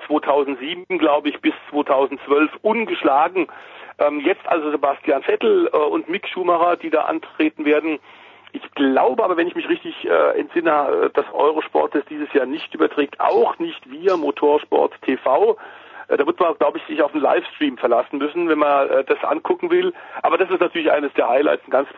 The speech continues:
großes Spektakel mit, äh, allem, was Rang und Namen hat, aus dem Stocker, dem nascar-Sport, aus dem Indycar-Sport, aus den Sportwagen, aus der Formel eins sind Fahrer mit dabei, aus dem Rallye-Sport, aus Le Mans,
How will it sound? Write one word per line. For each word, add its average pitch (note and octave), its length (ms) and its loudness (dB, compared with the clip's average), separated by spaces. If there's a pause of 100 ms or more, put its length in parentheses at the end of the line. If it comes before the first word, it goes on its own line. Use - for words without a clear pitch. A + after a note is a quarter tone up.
(140)
großes C#3 300 -2
Spektakel C3 580 -2
mit, C#3 140 -2 (100)
äh, C3 220 2 (220)
allem, G3+ 260 2
was D3+ 160 0
Rang C#3 240 0
und C#3+ 100 2
Namen C#3 320 2
hat, C#3 240 0
aus G3 280 0 (120)
dem D#3+ 160 0
Stocker, D3+ 400 0
dem C#3 140 -4
nascar-Sport, C#3 680 0
aus C#3 180 2
dem C#3+ 100 -14
Indycar-Sport, D#3 840 0 (340)
aus D#3 140 0
den E3 120 0
Sportwagen, E3+ 800 0 (640)
aus F#3+ 280 4
der F3+ 80 0
Formel E3 320 0
eins D#3+ 240 0
sind D#3 140 -6
Fahrer D3 320 2
mit D3+ 180 -6
dabei, C#3+ 380 2 (240)
aus D#3 160 0
dem E3 80 -2
Rallye-Sport, D#3+ 580 0
aus E3 240 0
Le E3 140 2
Mans, D#3 320 0